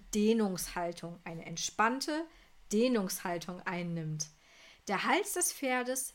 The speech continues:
wölbt sich in Verlängerung der L-, Rückenlinie nach unten. Das Pferd tritt weiter schwungvoll an die Hand heran.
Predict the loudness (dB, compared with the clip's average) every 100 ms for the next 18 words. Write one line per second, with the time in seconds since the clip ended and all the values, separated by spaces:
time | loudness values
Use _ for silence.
0 | -6 2 4 4 0 -6 -4 -6 -2 -2
1 | 0 0 -2 -2 -2 -2 -2 0 -2 0
2 | 0 0 0 -2 0 0 2 2 -2 -4
3 | -4 -4 -4 2 4 4 4 0 -2 -6
4 | -12 -20 -18 -18 -14 -6 -4 -4 -2 0
5 | 0 -2 -10 -6 -6 -6 0 4 6 4
6 | 0 0 0 -2 -4 -4 0 2 2 0
7 | 2 4 4 2 -4 -20 _ 2 4 2
8 | 0 2 2 2 -4 0 0 2 -2 -2